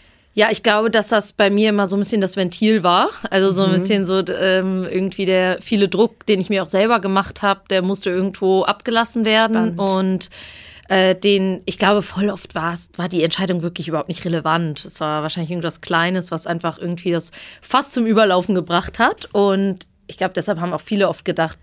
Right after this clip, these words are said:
Speaker 1: "Sag mal, wieso regt die sich jetzt so auf?" Ähm, aber am Ende glaube ich, dass, genau, dass das für mich so ein bisschen mein Ventil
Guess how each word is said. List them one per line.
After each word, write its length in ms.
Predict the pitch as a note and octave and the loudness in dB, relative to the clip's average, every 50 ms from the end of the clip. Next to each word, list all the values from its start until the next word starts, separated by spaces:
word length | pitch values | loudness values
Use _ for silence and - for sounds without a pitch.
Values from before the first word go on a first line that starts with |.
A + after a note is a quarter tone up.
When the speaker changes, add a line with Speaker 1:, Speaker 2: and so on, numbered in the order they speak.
| _ | _
Speaker 1:
"Sag 140 | - - D#3+ | -8 -6 -6
mal, 180 | D#3+ D#3 D#3 D#3 | -4 -4 -4 -4
wieso 160 | E3 D#3 E3+ | -4 -4 -4
regt 220 | E3 F3 E3+ F3 - | -4 -4 -6 -6 -8
die 40 | F3 | -10
sich 160 | D#3+ E3 - | -8 -8 -6
jetzt 160 | F3+ E3 - | -6 -6 -6
so 140 | - D#3 - | -6 -4 0
auf?" 520 | - E3 F#3 E3+ D#3 E3+ A3+ D#4 - - - - - - - - - - - - - _ - | 2 2 2 2 2 0 0 -2 -6 -14 -20 -20 -20 -20 -18 -20 -20 -20 -20 -20 -12 _ 0
Ähm, 640 | F#3 F#3 F#3 F3+ F3+ F3+ F3 F3 F3 F3 F3+ F3+ - - | 2 2 2 2 2 0 0 0 0 -2 -2 -6 -4 0
aber 720 | - E3+ F3 F3+ E3+ F#3 F3+ F3+ F3+ F3+ F3 F3 E3 - - | 2 4 4 4 4 4 4 4 4 4 4 4 2 0 -2
am 140 | - F#3 G#3+ | -4 -2 -2
Ende 260 | - F3+ G3 G3 G3 | 0 0 0 2 2
glaube 260 | F#3+ F#3 F3+ F3+ F#3 | 2 2 2 2 0
ich, 100 | F#3+ - | 0 0
dass, 240 | - F3+ F3 - - | -2 -4 -4 -4 -4
genau, 340 | F3+ F#3+ F#3+ F#3 F3 F3 F3+ | -2 0 2 4 4 2 2
dass 180 | - E3+ E3 | 0 -2 -2
das 180 | - F#3+ D#3+ - | -2 -4 -4 -2
für 100 | - F#3+ | -2 0
mich 180 | F#3 G3+ G3+ - | 0 0 0 -2
so 80 | G3 | -2
ein 60 | F#3 | -2
bisschen 220 | F3+ F3 - G3+ F#3 | -2 -2 -4 -2 -2
mein 160 | F3+ E3+ E3+ | 0 0 0
Ventil 560 | F3 E3 D#3+ - G3+ F#3 F3+ F3+ E3+ F3 E3+ | 0 -2 -2 -2 0 0 2 2 2 0 -2